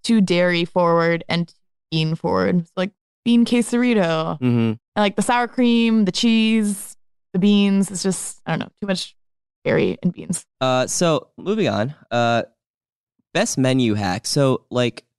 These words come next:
Speaker 2: I don't think a lot of people realize this about Taco Bell, but their menu is infinitely customizable. Anything that you can order, you can mix and match. You can pretty much tell them to do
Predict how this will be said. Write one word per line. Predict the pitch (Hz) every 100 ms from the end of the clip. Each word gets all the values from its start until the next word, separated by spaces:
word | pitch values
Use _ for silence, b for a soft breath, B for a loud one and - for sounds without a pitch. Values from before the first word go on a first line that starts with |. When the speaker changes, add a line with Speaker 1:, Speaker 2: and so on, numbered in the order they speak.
| _ _
Speaker 2:
I | 147
don't | 220
think | 233
a | 170
lot | 156
of |
people | 139 127
realize | 110 107 101
this | 101 -
about | 98
Taco | - 98 101
Bell, | 98
but | 101 98 -
their | - 131
menu | 180 151 147 139 127
is | - 104 -
infinitely | 127 135 - 127 80 104
customizable. | - 110 - 101 101 104 104 -
Anything | 120 160 196 170 120 110 101 101 - _ _ _ _
that | 123
you | 113
can | 110 113
order, | 107 104 107
you | 104 101
can | 101 98
mix | 107 -
and | 104
match. | 104 107 104 -
You | 123
can | 123
pretty | 151 170 147
much | 131
tell | -
them | 123 120
to |
do | 110